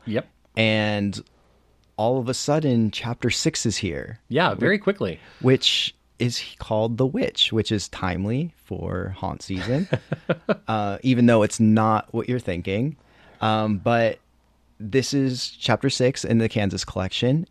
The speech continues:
Speaker 2: and I think this chapter is my favorite.
Speaker 1: Really?
Speaker 2: Yeah. And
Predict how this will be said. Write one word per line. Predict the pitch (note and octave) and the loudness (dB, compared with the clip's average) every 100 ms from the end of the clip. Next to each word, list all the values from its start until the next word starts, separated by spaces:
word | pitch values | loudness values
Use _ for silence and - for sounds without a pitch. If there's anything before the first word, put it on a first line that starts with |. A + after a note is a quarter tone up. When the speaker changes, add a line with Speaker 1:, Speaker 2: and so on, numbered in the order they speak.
| - | 0
Speaker 2:
and | G#2+ G#2 G#2 G2+ G#2 - _ _ _ _ _ _ _ _ _ _ _ | 2 2 2 0 -2 -6 _ _ _ _ _ _ _ _ _ _ _
I | G#2+ B2 | -2 -2
think | - D#3 E3 G2 | 0 -2 -2 -4
this | F#2+ G#2+ - | -2 -2 -2
chapter | - F2 F#2 - C#3 D3+ D#3 - _ _ _ _ _ _ _ _ G#2 | -6 -6 -4 -2 -2 -2 -8 -14 _ _ _ _ _ _ _ _ -6
is | F#2 | -4
my | G2 F#2 | -2 -4
favorite. | - - - - - _ _ _ _ _ - | -4 -6 -6 -8 -12 _ _ _ _ _ -12
Speaker 1:
Really? | G#2+ C3+ C#4 E4 B3 F#2+ F2+ F2 | -4 2 4 4 2 0 -4 -8
Speaker 2:
Yeah. | F#2+ F#2+ C2 - - _ - - - | -4 -2 -2 -6 -14 _ -20 -12 -2
And | A2+ A#2 A#2 A#2 | 0 2 2 0